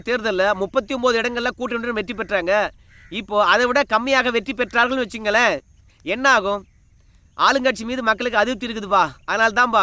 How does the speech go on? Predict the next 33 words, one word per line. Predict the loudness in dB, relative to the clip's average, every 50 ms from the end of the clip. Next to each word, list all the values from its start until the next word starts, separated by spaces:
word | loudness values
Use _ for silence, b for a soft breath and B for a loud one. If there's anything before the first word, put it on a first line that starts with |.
| 2 0
கடந்த | -2 -2 -2 0 0 0
காலங்களில் | 2 2 2 2 0 -2 -2 -2 -2 -2
எதிர்க்கட்சியா | -2 -2 -2 -2 -2 -4 -4
இருக்கின்ற | -4 -6 -6 -6 -6
போது | -2 0 0 0 0 2
மக்கள் | 0 -2 -2 -2 -2 -2
நம்பிக்கை | -2 -2 -2 -4 -6 -6
வச்சு | -6 -4 -2
ஓட்டு | -2 -2 -2 -2
போட்டாங்க. | -4 -2 -2 0 0 -2 -2 -4 -6 b b b b b
இப்ப | -12 -8 -6 -6 -6 -4
திமுக | -6 -6 -4 -4 -2 -2 -2 -2
மீது | -2 -2 -4 -2
நம்பிக்கை | -2 -2 -2 -2 -6 -4 -4
கிடையாது. | -2 0 0 0 0 0 -4 -6 -6 b b b b b
அதனால | 4 4 4 4 4 4 6 6 6 6 4 4 2 0 -2 -4 -4 -8 _ _ _ _ _ _ _ _ _ _ -8
நிச்சயமாக | -8 -8 -8 -6 -6 -2 2 4 4 4 6 6 4 4 4 4 4 2 2 2 -2 _ -20 _ -20 _ _ -20 -20 -8
அடுத்த | -4 -4 -4 -2 -2 -2
ரெண்டாயிரத்தி | -4 -2 0 2 2 2 0 -2 -4
இருபத்தி | -4 -4 -4 -2 2
ஆறுல | 2 4 4 4 2 0 0
திமுக | 0 -4 -2 -2 -2 0 0 -2
வெற்றி | -2 -4 -6 -6
பெறாது | -6 -2 0 2 2 2 0 -4 -2
என்ற | -2 -2 -2 -2 -4
கருத்து | -4 -2 -2 -2 -2 -4 -8 -14 -14 -16 -14 -4
பரவும். | 0 0 2 2 0 -2 -4 -8 _ _ _ _ _ _ _ _ _ _ -6
அதனால | -2 -2 0 2 2 2 2 0 0 0 2
அ | 2 2 2 2 0
தி | -4 -4
மு | -2 -2 -2
கவை | 0 2 4 4 4 2 0 -2 -2 -4 -10 -18 -20 -20 -20 -18 -16
ம், | -14 -12 -12